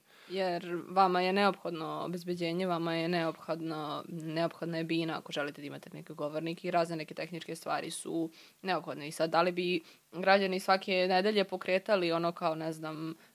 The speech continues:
GoFundMe, da se skupe pare za to? Verovatno ne. Onda ako bi bila, ako ne bi bila politička partija, već ako bi bilo, ne znam,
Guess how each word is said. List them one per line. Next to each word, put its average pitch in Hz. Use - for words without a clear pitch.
GoFundMe, 190
da 190
se 170
skupe 175
pare 165
za 156
to? 214
Verovatno 165
ne. 165
Onda 185
ako 180
bi 185
bila, 185
ako 208
ne 202
bi 196
bila 190
politička 190
partija, 254
već 240
ako 220
bi 208
bilo, 202
ne 185
znam, 175